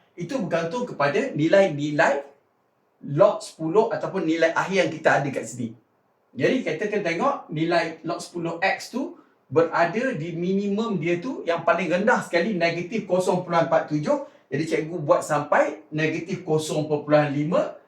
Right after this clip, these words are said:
dan paling besar kosong perpuluhan satu lima, paling besar di sini ialah kosong perpuluhan satu,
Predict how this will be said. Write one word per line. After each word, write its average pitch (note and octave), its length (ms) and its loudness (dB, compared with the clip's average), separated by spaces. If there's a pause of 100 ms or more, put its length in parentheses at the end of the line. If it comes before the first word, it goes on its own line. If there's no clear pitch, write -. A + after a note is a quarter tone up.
(300)
dan D3+ 240 4
paling D#3 240 -4
besar C4 400 0
kosong E3+ 320 0
perpuluhan D#3 160 0
satu D#3 160 -2
lima, E3+ 280 0 (120)
paling D3 240 2
besar D#3 240 0
di D3 80 -4
sini G#3+ 320 -4
ialah C#3 160 -4
kosong D3 320 0
perpuluhan C#3+ 400 0
satu, C#3+ 240 -4